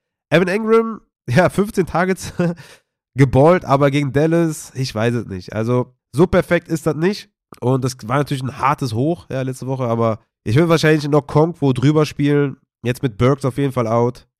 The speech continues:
Aber dann wird's auch wieder irgendwie nicht drüber. Also ja, ist immer noch ein Starter, Evan Engram, aber eher so Tight End dreizehn für mich,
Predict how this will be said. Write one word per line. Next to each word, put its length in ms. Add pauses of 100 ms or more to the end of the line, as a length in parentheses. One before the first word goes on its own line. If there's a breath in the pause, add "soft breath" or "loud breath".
Aber 100
dann 140
wird's 140
auch 80
wieder 200
irgendwie 180
nicht 140
drüber. 200
Also 180
ja, 220
ist 240
immer 100
noch 80
ein 80
Starter, 540
Evan 180
Engram, 300
aber 140
eher 140
so 120
Tight 220
End 180
dreizehn 320
für 100
mich, 240